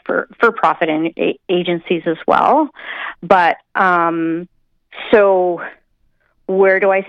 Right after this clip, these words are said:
see <laughs> this going? Um, you know, my plan is to sell a thousand books in three months, and, and I can do it. Uh, I do all, I do everything, uh, myself. Uh, fiercely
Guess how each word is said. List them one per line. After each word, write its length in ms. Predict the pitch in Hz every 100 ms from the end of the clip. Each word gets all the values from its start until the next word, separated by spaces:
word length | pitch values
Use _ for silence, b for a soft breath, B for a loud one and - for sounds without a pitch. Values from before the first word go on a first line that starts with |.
| -
see 140 | 202
<laughs> 60 | 196
this 60 | - - - -
going? 420 | 214 220 302 349 B B B B
Um, 720 | - 175 180 175 175 175 - - _ _ _ _
you 180 | 202 196
know, 240 | 175 165
my 280 | 165 180 180
plan 300 | 175 196 175
is 80 | 180 -
to 80 | 180 -
sell 220 | 170 180
a 80 | 180
thousand 320 | 170 165 185 185
books 200 | 180 -
in 80 | 180
three 200 | - 170
months, 300 | 170 156 - B B _ _ _ _ _ _ _
and, 280 | 185 165 -
and 140 | 170
I 80 | 165
can 160 | 165 175
do 160 | 170
it. 220 | 151 - b b b b
Uh, 460 | 175 160 151 - - -
I 120 | 175 160
do 220 | 170 -
all, 300 | 165 180 180
I 140 | -
do 240 | 160 175 160
everything, 560 | 160 180 185 175 175
uh, 220 | - - -
myself. 640 | 156 147 - 180 202 214 - - B B B - - _ _ _ _ _ -
Uh, 140 | - - - _ _
fiercely 680 | 254 247 240 - 175 160 -